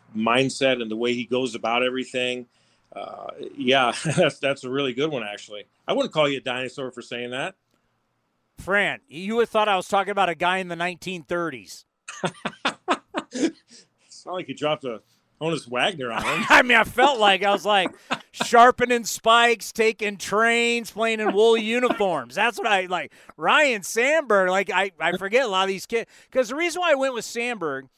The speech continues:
Speaker 2: is Sandberg early in his career ran a lot. Like, there were, there was a year he had fifty-four stolen bases. Multiple years he had thirty.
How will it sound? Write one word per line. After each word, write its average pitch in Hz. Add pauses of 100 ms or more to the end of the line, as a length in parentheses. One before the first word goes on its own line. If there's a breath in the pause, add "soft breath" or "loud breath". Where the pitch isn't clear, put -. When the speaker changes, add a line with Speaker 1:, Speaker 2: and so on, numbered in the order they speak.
(300 soft breath)
Speaker 2:
is 208
Sandberg 277
early 254
in 226
his 208
career 214
ran 208
a 180
lot. 127
Like, 147
there 214
were, 202
there 175
was 175
a 175
year 196
he 180
had 131
fifty-four 202
stolen 190
bases. 170
Multiple 196
years 185
he 160
had 135
thirty. 180